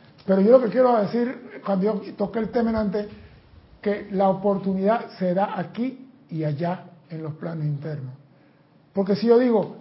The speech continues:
"Gracias a Dios por este nuevo día de vida", y mañana no veo el día, ¿qué voy a decir? "Gracias a Dios por estar muerto". Eso no lo voy a decir, porque no sé dónde, cariño, voy a estar.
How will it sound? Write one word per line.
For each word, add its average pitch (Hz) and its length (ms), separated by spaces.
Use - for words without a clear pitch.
"Gracias 220 480
a 202 40
Dios 214 240
por 220 140
este 196 180
nuevo 214 300
día 208 180
de 190 140
vida", 180 400
y 185 80
mañana 190 400
no 202 180
veo 196 200
el 180 80
día, 190 260
¿qué 196 100
voy 196 200
a 185 40
decir? 165 360
"Gracias 214 600
a - 20
Dios 208 280
por 196 160
estar 202 340
muerto". 254 400
Eso 160 200
no 175 100
lo 160 80
voy 147 180
a 143 60
decir, 139 400
porque 160 240
no 156 140
sé 175 140
dónde, 165 260
cariño, 160 400
voy 160 180
a 151 60
estar. 160 360